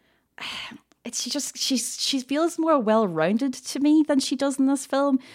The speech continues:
In this film, she almost feels like an afterthought when compared to the other three sisters. Uh, and I don't know if it's possibly Emma,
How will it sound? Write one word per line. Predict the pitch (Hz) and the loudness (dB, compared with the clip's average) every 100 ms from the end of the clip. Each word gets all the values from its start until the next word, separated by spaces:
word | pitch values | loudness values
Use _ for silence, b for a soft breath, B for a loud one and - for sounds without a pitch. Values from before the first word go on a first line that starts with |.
| B - | B 0
In | |
this | 262 - | 0 0
film, | 320 294 | 0 0
she | 277 - - | 0 -4 0
almost | 208 220 220 214 | 2 2 0 -2
feels | - 214 208 | -4 -4 -2
like | 208 180 | -4 -4
an | - | -6
afterthought | 160 180 - 185 165 147 123 - - - | -2 -2 -2 -4 -2 -2 -4 -6 -12 -4
when | 175 | -4
compared | 175 170 - 180 170 | -2 -6 -2 0 0
to | - | -4
the | 175 - | -8 -6
other | 160 160 | -4 -4
three | 160 151 139 | -6 -6 -6
sisters. | - 190 - - - - B B B B - | -4 -6 -6 -10 -10 -12 B B B B 0
Uh, | 180 165 147 | 2 4 2
and | - | 2
I | 202 | 0
don't | 202 262 | 0 0
know | 311 302 | 2 2
if | 294 | 2
it's | 208 - - - b b b b | -2 -4 -10 -12 b b b b
possibly | - - 277 262 302 - - | -20 -14 -12 -12 -10 -8 -8
Emma, | - | -10